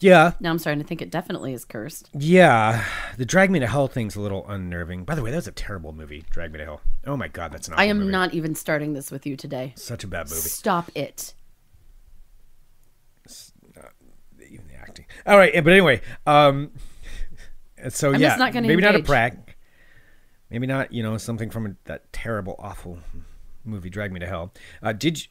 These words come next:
Speaker 1: Oh shit! Did you disinfect it before you touched it? No.
Speaker 2: Yeah, it's gonna drag
Speaker 1: Son
Speaker 2: you
Speaker 1: of
Speaker 2: to
Speaker 1: a
Speaker 2: hell.
Speaker 1: bitch.
Speaker 2: Yeah.
Speaker 1: Oh
Speaker 2: You
Speaker 1: no! And I
Speaker 2: deserve
Speaker 1: took
Speaker 2: it.
Speaker 1: the, I took the disinfectant out of here because I used it. Sarah, will you grab the disinfectant?
Speaker 2: Greg, you're fine.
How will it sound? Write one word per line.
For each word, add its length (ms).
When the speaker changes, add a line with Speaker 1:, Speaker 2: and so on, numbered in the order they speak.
Speaker 1:
Oh 160
shit! 340
Did 120
you 80
disinfect 500
it 40
before 300
you 80
touched 300
it? 160
No. 580
Speaker 2:
Yeah, 200
it's 120
gonna 180
drag 260
Speaker 1:
Son 120
Speaker 2:
you 40
Speaker 1:
of 60
Speaker 2:
to 60
Speaker 1:
a 20
Speaker 2:
hell. 160
Speaker 1:
bitch. 340
Speaker 2:
Yeah. 320
Speaker 1:
Oh 160
Speaker 2:
You 60
Speaker 1:
no! 180
And 80
I 60
Speaker 2:
deserve 200
Speaker 1:
took 100
Speaker 2:
it. 80
Speaker 1:
the, 80
I 20
took 160
the 80
disinfectant 460
out 100
of 80
here 120
because 220
I 40
used 240
it. 140
Sarah, 200
will 100
you 100
grab 200
the 80
disinfectant? 440
Speaker 2:
Greg, 320
you're 180
fine. 560